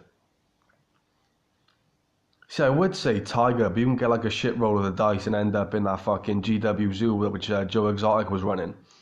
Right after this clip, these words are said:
and you gotta live that fucking life, you know? Um, at least you'd be kind of be famous as a tiger.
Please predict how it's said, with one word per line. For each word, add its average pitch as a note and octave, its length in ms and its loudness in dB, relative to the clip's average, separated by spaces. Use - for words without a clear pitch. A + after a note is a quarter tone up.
and A2 80 -4
you A2 60 0
gotta G2+ 180 2
live G2 160 0
that G#2 200 0
fucking F#2+ 280 -4
life, D2+ 260 -4
you F#2+ 60 -6
know? G2 300 -6
Um, A2 460 -2
at C#3+ 60 -6
least F3 200 -2
you'd A#2+ 80 2
be G#2 80 -2
kind G#2+ 240 0
of G2 80 -2
be F#2 80 -2
famous G2+ 560 0
as G2+ 100 -2
a F#2 60 -6
tiger. G2+ 560 -2